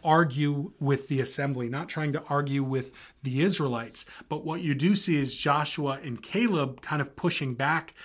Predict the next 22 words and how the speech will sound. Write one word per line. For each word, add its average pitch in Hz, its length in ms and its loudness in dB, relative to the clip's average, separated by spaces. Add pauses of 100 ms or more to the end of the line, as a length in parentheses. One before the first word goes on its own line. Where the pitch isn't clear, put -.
(180)
against, 123 400 -2
"No, 147 140 4
no, 196 100 6
no, 180 140 4
no, 135 320 0 (220)
don't 165 220 4
be 175 100 2
afraid, 151 440 0
don't 147 220 0
be 156 120 -2
discouraged." 139 580 -2 (100)
This 139 220 -2
is 151 120 -2
at 165 140 -6
least 147 260 -2
in 139 140 -2
the, 123 100 -4 (200)
the 143 100 -2
Numbers 147 440 0
thirteen 143 340 -6
and 123 120 -8
fourteen. 165 460 -4